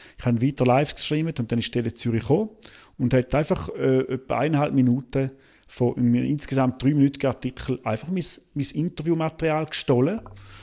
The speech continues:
und hat, äh, hat das dann, äh, f-, äh, verwertet. Mein Name ist nicht erwähnt worden, die Quelle ist nicht erwähnt worden. Einfach nur, einfach gestohlen. Man nicht anders, kann man nicht anders sagen.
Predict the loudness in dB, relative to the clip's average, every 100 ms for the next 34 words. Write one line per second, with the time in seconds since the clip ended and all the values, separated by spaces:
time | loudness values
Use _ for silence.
0 | -6 2 4 4 2 2 2 4 4 2
1 | -2 -18 -20 -12 -4 -4 -2 -4 0 0
2 | 0 -2 -2 -4 -8 -12 -6 -4 -2 0
3 | 0 0 -2 2 6 6 4 4 2 0
4 | 0 2 2 0 4 4 4 0 -4 -4
5 | 0 4 6 4 2 2 2 2 0 0
6 | 2 2 0 -6 -8 -16 -4 -2 -2 0
7 | 2 2 0 -4 -6 -4 -4 2 2 2
8 | -2 -6 0 2 4 2 0 0 2 2
9 | 0 -2 0 0 0 -6